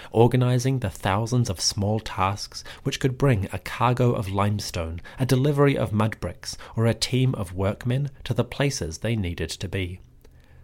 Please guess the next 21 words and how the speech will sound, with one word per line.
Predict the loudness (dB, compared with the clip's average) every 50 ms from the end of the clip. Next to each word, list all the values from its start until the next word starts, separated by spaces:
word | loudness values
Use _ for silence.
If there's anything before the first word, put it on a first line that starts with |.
| -20 -20
For | -12 -2 2 2 2 2
his | 4 2 2 2 2 0
efforts, | 0 0 0 -2 -6 -10 -12 -12 -16 -16 -16 -16 -18 -20 -12 -4
Hatiai | 0 2 2 2 2 2 4 4 2 2 0
gained | 0 0 0 0 -2 -2 -2 0
prominence | 2 4 4 4 4 2 2 0 -2 -4 -6
at | -6 -6
the | -6 -8 -10
court, | -10 -8 -6 -6 -6 -6 -8 -10 -14 -14 -14 -12 -4 0
recognition | 2 2 4 2 2 0 2 2 2 2 2 2 2 2
by | 2 0 0 0
the | -2 -2
pharaoh, | -4 -2 0 0 2 2 0 -2 -2 -4 -8 -14 -20 -10 -4
and | -2 -2 0 0
wealth | 0 2 2 2 2 0 -2 -6 -6 -4
enough | -4 -2 0 0 0 -2 -4 -8 -12 -10 -4
to | -2 -2
live | 0 2 0 0 0 -2 -4 -8 -8
in | -6 -6
a | -6
comfortable, | -6 -4 -2 -2 -2 -2 -2 -2 -2 -2 -2 -2 -4